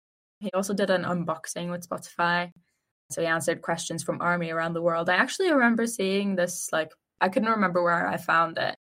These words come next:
so I couldn't go back to it. But it was, like, a prompt to be like, "Ask Tay some questions." And I think I clicked on it, filled out my details, and it was like, "What questions do you wanna ask him?" And I was like, "I don't know." So then I <laughs> decided to think about it and come back to it, but then I couldn't go back to it 'cause I couldn't remember where it was.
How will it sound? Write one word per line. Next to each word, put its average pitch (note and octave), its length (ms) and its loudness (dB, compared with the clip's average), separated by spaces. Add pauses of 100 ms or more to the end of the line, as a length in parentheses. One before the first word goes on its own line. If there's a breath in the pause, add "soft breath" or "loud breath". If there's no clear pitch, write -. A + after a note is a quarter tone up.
so - 120 0
I E3 40 4
couldn't E3 200 -6
go D#3+ 100 -2
back E3 280 -2
to - 220 -2
it. - 120 -4
But E3+ 140 -2
it - 80 -2
was, E3+ 120 -4
like, - 180 -6
a - 360 -2 (460)
prompt F3 320 -2
to - 80 -16
be D#3+ 80 -4
like, D#3+ 460 -4
"Ask A#3+ 420 -2
Tay B3 180 -4
some A#3 160 -4
questions." F#3 720 -4
And E3+ 100 -6
I D#3+ 100 0
think D#3+ 220 -6
I E3 60 0
clicked E3 320 -6
on D#3 140 0
it, - 240 -4
filled - 200 -2
out - 120 -2
my G#3 100 -2
details, - 480 -4
and - 60 -8
it G3 40 -6
was F3+ 100 0
like, F3 200 -2
"What C#4 160 4
questions C#4+ 340 2
do D4+ 60 2
you C4 80 6
wanna C4 120 2
ask C#4+ 220 4
him?" A3+ 80 0
And - 60 -4
I - 40 -8
was - 100 -12
like, - 100 -18
"I F3 100 0
don't - 160 -6
know." G#3 200 2 (240 loud breath)
So - 100 -2
then F#3 180 0
I F#3+ 80 2
<laughs> - 1160 -4
decided E3+ 400 2
to F#3 80 -2
think F3+ 180 0
about E3 160 2
it - 80 0
and - 80 -6
come E3 100 -6
back E3 120 -4
to E3+ 160 -4
it, G3+ 100 -6
but - 60 -12
then - 100 -8
I - 60 -6
couldn't F3 220 -12
go - 100 -4
back F3 220 -4
to - 80 -10
it - 120 -12
'cause G3+ 120 -10
I - 40 -6
couldn't F3 220 -12
remember F3 320 -6
where G2+ 120 -4
it - 80 -6
was. - 260 -6